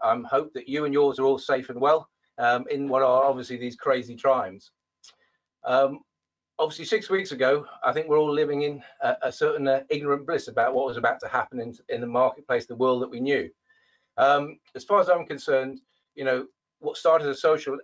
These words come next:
economic, or sorry, a social and healthcare has impacted far deeper and wider than that.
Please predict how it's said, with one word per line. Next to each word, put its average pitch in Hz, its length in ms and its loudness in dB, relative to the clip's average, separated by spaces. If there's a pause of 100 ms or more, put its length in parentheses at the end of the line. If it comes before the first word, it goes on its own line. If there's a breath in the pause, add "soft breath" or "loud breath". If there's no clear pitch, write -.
(200)
economic, 151 560 -2 (120)
or - 80 -14
sorry, - 220 -2 (260)
a - 60 -8
social 151 400 0
and 117 120 -6
healthcare 135 540 0 (300)
has 107 100 -8
impacted 131 560 -4
far 131 220 2
deeper 127 340 -4
and 113 100 -10
wider 120 360 2
than 104 100 -14
that. 104 240 -6